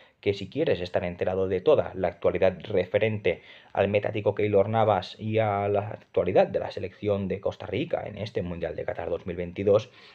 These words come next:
motivo de más para que estés suscrito y para que actives la campanita para así no perderte ninguno de nuestros vídeos. Aquí estaremos en directo para seguir todos los partidos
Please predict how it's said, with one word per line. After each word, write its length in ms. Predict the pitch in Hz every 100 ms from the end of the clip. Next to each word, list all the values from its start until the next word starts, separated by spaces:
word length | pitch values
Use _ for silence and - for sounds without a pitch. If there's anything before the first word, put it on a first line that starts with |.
| _ -
motivo 320 | 80 90 95
de 100 | 98
más 200 | 98 98
para 240 | - 101 101
que 80 |
estés 240 | 113 - -
suscrito 560 | 117 110 110 104 110 -
y 140 | 202
para 240 | 196 139
que 100 | 139
actives 540 | 131 131 165 - - -
la 180 | 92 -
campanita 600 | 76 78 87 80 85 90
para 180 | -
así 160 | - -
no 160 | 151 95
perderte 520 | 90 87 87 85 90 - - -
ninguno 420 | 92 90 87 85
de 100 | 92
nuestros 400 | 87 - 82 95
vídeos. 440 | 117 101 82 - _ - -
Aquí 200 | - 90
estaremos 580 | - 90 101 90 92 -
en 180 | 98 87
directo 560 | 87 101 104 - 80 104
para 260 | 101 92
seguir 420 | 90 98 107 110 107 -
todos 440 | 139 135 135 113
los 220 | 113 107
partidos 680 | - - - 90 87 87